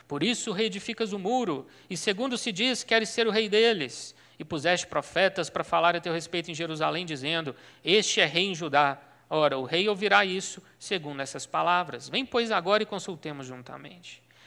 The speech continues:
Querido, eles não conseguiram impedir a obra de começar, não conseguiram impedir a obra de avançar. As pedras foram colocadas no lugar, mas as portas ainda não, nem os ferrolhos, nem as trancas. Como eles não conseguiram intimidar o povo, Tobias, Sambalat e Gesem tentam intimidar o líder,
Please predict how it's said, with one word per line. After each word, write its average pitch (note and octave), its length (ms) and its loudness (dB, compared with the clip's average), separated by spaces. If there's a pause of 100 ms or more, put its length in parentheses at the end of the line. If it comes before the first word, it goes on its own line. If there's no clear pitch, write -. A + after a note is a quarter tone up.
(380)
Querido, B3 300 4
eles A#3 180 4
não A#3+ 160 0
conseguiram A3 400 -2
impedir G3+ 300 0
a F#3+ 60 6
obra F#3+ 200 0
de F3+ 80 -10
começar, - 800 -2 (480)
não C4 220 2
conseguiram A#3 440 2
impedir G3+ 320 0
a F#3+ 60 4
obra F#3+ 200 0
de F#3 100 -2
avançar. F3 520 -4 (1160)
As D#3+ 160 4
pedras A3 340 2
foram G#3+ 220 -4
colocadas F#3+ 480 0
no G3 100 -8
lugar, C#3 320 -2
mas C#3 160 -4
as D#3 140 0
portas E3 420 -2
ainda F3 240 -4
não, B2+ 200 -6
nem D3 120 -6
os F#3+ 140 -8
ferrolhos, E3+ 460 -4
nem F3 100 -6
as F3 160 -6
trancas. - 680 -12 (920)
Como D#4+ 180 6
eles C#4 140 6
não F4+ 120 6
conseguiram A#3 380 2
intimidar G3 400 2
o F3 80 2
povo, E3+ 680 2
Tobias, G3+ 340 2
Sambalat F#3+ 500 4
e F3 40 -8
Gesem E3+ 340 -2
tentam F3 280 -6
intimidar D#3 580 0
o F#3+ 80 -6
líder, C#3+ 480 -6